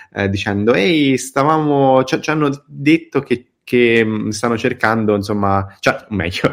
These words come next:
<laughs> gli è-, cioè, l'hanno suggerito di poter, di fare qualche evento di divulgazione all'interno dell'Internet Festival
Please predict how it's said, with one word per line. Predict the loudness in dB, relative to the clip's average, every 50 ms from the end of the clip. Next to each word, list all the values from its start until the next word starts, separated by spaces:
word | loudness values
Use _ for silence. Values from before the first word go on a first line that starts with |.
| -2 -4 -4
<laughs> | -4 2
gli | 4 2
è-, | 2 2 -2 -2
cioè, | 0 0 2
l'hanno | 4 4 6 4 4
suggerito | 2 2 0 4 4 6 6 6 4 2
di | -2 -2
poter, | -2 -4 0 0 0 0
di | 0 0
fare | 2 4 4 4 4 4
qualche | 2 0 0 0 2 2
evento | 4 4 4 4 4 2 0 -2
di | -4 -2
divulgazione | -4 -4 -2 0 0 0 0 -2 -4 -4 -4 -4 -2 0 0
all'interno | 0 0 -2 0 -2 -2 0 0
dell'Internet | -2 -2 -2 -2 -4 -4 -4 -6 -6 -6 -6
Festival | -4 -2 -2 -2 -2 -6 -10 -6 -4 0 0 0 0